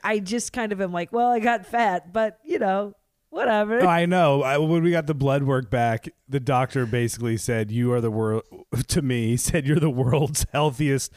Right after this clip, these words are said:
Speaker 2: obese alcoholic."
Speaker 1: He did not say that.
Speaker 2: <laughs> That
Speaker 1: You
Speaker 2: I was,
Speaker 1: said that.
Speaker 2: I said that about, uh, interpret-, you know, I read between his lines, you
Speaker 1: Oh,
Speaker 2: know?
Speaker 1: yeah. He's like,
Speaker 2: Yeah.
Speaker 1: "Based on your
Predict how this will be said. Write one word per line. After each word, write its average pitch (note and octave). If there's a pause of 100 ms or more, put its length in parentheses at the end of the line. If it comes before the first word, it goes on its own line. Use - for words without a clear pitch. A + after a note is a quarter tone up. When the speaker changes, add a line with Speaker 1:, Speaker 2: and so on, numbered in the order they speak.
(260)
Speaker 2:
obese B2+
alcoholic." A#2 (140)
Speaker 1:
He E4
did D4
not A#3
say G3
that. F3+ (160)
Speaker 2:
<laughs> - (500)
That D#3+
Speaker 1:
You D#3
Speaker 2:
I F#3
was, G3
Speaker 1:
said A3
that. F#3
Speaker 2:
I D#3+
said E3
that C#3+
about, B2
uh, A2+
interpret-, A#2+
you C3+
know, A#2+
I A2+
read A#2+
between A2+
his F#2+
lines, F#2
you A#3
Speaker 1:
Oh, A3
Speaker 2:
know? G#3+
Speaker 1:
yeah. F#3
He's F#3
like, F#3+
Speaker 2:
Yeah. A#3+
Speaker 1:
"Based D#4+
on A#3+
your F#3